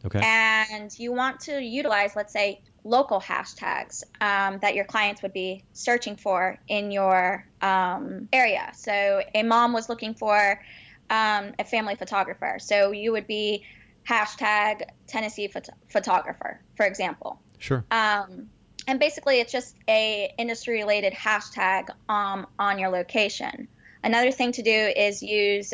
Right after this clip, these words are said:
Speaker 2: uh, variations of that local hashtag. So let's say, uh, you're a Ten-, uh, you're in Tennessee and you're a makeup artist. So you'd be, you would say Tennessee M U A, so Tennessee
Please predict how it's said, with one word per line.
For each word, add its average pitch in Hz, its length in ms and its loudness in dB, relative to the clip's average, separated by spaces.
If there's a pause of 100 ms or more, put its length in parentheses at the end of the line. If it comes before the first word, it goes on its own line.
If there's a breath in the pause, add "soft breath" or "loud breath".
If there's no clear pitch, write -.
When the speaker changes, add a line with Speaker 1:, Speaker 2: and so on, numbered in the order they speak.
(120)
Speaker 2:
uh, 196 220 4
variations 202 920 0
of 196 380 2
that 190 400 2
local 196 360 0
hashtag. - 680 -4
So 208 360 2
let's 220 240 0
say, 214 560 2 (880 loud breath)
uh, 202 640 4
you're 220 160 2
a 214 240 2
Ten-, 220 360 -6 (100)
uh, 202 320 4
you're 208 160 4
in 208 140 0
Tennessee 233 600 -2
and 208 800 0
you're 208 380 2
a 208 160 2
makeup 226 320 0
artist. - 360 -4
So 220 60 -4
you'd 220 240 -2
be, 214 340 0
you 233 120 2
would 214 160 4
say 208 400 4
Tennessee 214 520 -2 (380)
M 214 160 2
U 202 180 2
A, 175 220 2 (160)
so 180 220 -2
Tennessee 202 640 -4